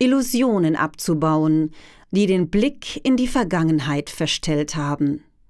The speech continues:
und mehr Klarheit zu bekommen. Wenn wir unser reales Verschulden in der Gegenwart entdecken, müssen wir uns dafür bei dem Geschädigten entschuldigen.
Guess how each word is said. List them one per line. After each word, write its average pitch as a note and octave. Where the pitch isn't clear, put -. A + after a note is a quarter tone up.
und D#3
mehr E3
Klarheit E3+
zu -
bekommen. D3
Wenn D4
wir D#4
unser A3
reales G#3+
Verschulden D#3+
in E3+
der E3
Gegenwart E3+
entdecken, A#3+
müssen D4
wir D#4
uns G3
dafür G3
bei G#3+
dem A#3+
Geschädigten G3+
entschuldigen. E3